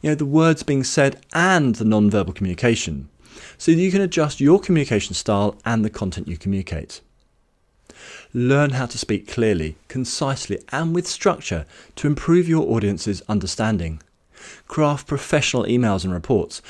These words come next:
paying attention to grammar, tone, and the key messages. Work on building rapport and collaborative relationships with your colleagues.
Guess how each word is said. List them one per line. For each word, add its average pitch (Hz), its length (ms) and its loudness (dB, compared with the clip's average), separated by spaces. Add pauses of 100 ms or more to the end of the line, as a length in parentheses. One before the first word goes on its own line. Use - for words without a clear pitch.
(160)
paying 180 240 0
attention 180 480 -2
to 110 100 -4
grammar, 101 460 0 (100)
tone, 98 400 -2 (120)
and 143 280 -2
the 139 60 -2
key 110 220 -2
messages. 90 640 -4 (1160)
Work 156 340 2
on 156 100 2
building 135 260 2
rapport 131 480 0
and 123 100 -6
collaborative 160 640 0
relationships 113 640 0
with 110 180 -4
your 92 120 -2
colleagues. 95 580 -4